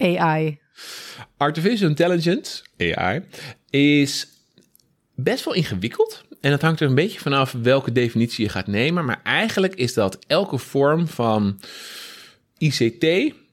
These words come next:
Speaker 2: waarin complexe probleemoplossing aangeboden wordt.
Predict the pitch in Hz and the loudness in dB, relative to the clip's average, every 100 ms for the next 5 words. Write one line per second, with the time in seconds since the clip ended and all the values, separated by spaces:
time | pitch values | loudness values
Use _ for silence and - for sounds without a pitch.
0 | - 113 123 131 127 - 127 120 120 - | -10 -2 2 2 2 0 2 2 2 0
1 | 113 110 156 - 147 - 117 123 123 - | -2 0 -2 -2 -8 -2 2 4 2 0
2 | 107 95 92 - 92 - 92 80 80 87 | -2 -4 -6 -4 -4 -4 -4 -2 -2 -6
3 | - - | -8 -14